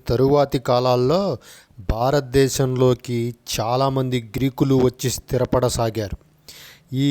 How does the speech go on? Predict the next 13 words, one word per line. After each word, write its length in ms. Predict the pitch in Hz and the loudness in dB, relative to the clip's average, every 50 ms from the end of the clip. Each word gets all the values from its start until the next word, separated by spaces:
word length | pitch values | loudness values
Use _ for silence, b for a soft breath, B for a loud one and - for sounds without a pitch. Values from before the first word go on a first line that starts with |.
| 131 113 104 | 0 -2 -4
గ్రీకు 300 | 139 156 190 190 180 208 | -2 0 0 0 0 -2
ప్రజానీకంలోని 1080 | 175 - 165 160 147 160 160 160 156 156 156 147 - 156 147 143 143 143 143 139 135 131 113 107 110 | 0 0 0 0 2 2 2 2 2 0 0 0 0 0 0 2 4 4 4 4 4 2 2 2 0
ఉన్నత 280 | 127 135 147 143 - 147 | 0 0 -2 0 0 0
వర్గాలు, 600 | 135 139 135 127 120 127 127 127 123 123 127 123 123 117 107 - - | 2 2 0 0 0 0 2 2 2 2 2 2 0 -2 -4 -10 -10
జ్ఞానవంతులు 880 | 104 107 110 117 123 127 135 131 131 127 123 117 - 120 110 113 113 113 113 110 110 B B B B B B B - | -8 -6 -4 -2 -2 0 0 0 0 -2 -2 0 -2 -2 0 0 -2 -2 -2 -4 -6 B B B B B B B -6
తమని 300 | - 117 120 123 120 117 107 90 | -4 -2 -2 -2 -2 -2 -4 -4
హిందూ 260 | 107 131 139 143 165 165 160 | -6 -6 -2 2 2 4 4
సమాజంలోని 840 | 135 - 151 139 139 139 139 127 131 135 131 127 131 131 127 123 123 113 104 101 | 2 0 -4 -2 0 0 0 0 0 -2 -2 0 0 0 0 -2 -4 -4 -2 -4
బ్రాహ్మణులతో 760 | 113 117 120 127 135 135 139 139 135 131 135 131 - 139 131 120 | -2 -2 -2 -4 -4 -2 -2 -2 0 0 0 0 0 2 0 2
సమానంగా 680 | - - - 123 113 120 127 131 135 131 127 123 127 120 107 | 0 -2 -6 -6 -4 -4 -2 -2 -2 -2 -2 0 0 0 0
భావిస్తూ 520 | 117 117 117 120 120 107 - - - 175 196 214 202 160 113 B B B B B B B - | 0 0 0 0 -2 -4 -4 -4 0 0 0 2 2 0 -2 B B B B B B B -14
బ్రాహ్మలుగా 720 | 107 92 - 113 120 127 131 135 131 135 131 131 123 127 127 120 - | -12 -10 -6 -4 -4 -2 -2 -2 0 0 0 2 2 2 0 0 0
చెప్పుకునేవారు. 720 | 135 113 - - - - 123 123 120 117 110 110 104 - | -2 -2 -2 0 0 0 0 0 0 -2 -2 -4 -4 -6